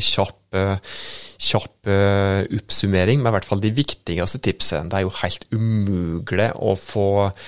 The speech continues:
komme med alle disse her gode tipsene som oss, eh, har delt. Eh, da hadde det vært en ordentlig lang episode, men oss skal i hvert fall, eh, oppsummere noen av de viktigste tipsene som du kan ta med deg videre.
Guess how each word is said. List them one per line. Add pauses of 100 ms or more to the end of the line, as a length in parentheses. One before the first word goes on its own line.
(260)
komme
med
alle
disse
her
gode
tipsene
som
oss,
eh,
har
delt.
Eh,
da
hadde
det
vært
en
ordentlig
lang
episode, (480)
men
oss
skal
i
hvert
fall,
eh,
oppsummere
noen
av
de
viktigste
tipsene
som
du
kan
ta
med
deg
videre.